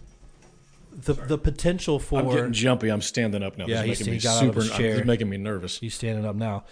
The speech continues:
Speaker 1: There's, there
Speaker 2: Sorry, <laughs> Micah, can you edit that out? Sorry.
Speaker 1: The, the potential for this to get sideways concerning our American election is really high,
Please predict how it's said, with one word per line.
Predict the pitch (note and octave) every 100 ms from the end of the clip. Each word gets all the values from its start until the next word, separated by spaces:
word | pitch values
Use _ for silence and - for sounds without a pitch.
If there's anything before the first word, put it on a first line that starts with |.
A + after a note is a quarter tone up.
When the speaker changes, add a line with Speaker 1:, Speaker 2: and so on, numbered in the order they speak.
| - - - -
Speaker 1:
There's, | C3 C#3
there | C3 C3+ C3+ - - D3 - _ _ _ - _ - -
Speaker 2:
Sorry, | - E2+
<laughs> | A#2+ D#3
Micah, | C3+
can | - B2+
you | A#2
edit | A#2 -
that | A2+
out? | A#2 C3
Sorry. | G#2+ - - - - -
Speaker 1:
The, | - C#3
the | C3 C#3+
potential | - C#3+ - F3 F3+ - D#3+ C3+
for | - B2+ A#2+
this | A2 B2+ -
to | C3+
get | A#2+ G2+
sideways | B2+ A2 G#2 F2+ E2+ F#2+ - - - -
concerning | - G#2+ B2+ A2+ A2 G#2
our | - G#2
American | G2+ G2 G2 G2 - G#2+ G2+ - - _ -
election | G#2+ F#2+ F2 - E2 F2 - - _ _ _ _
is | B2 A2
really | G#2+ G#2 A2 G#2
high, | - - -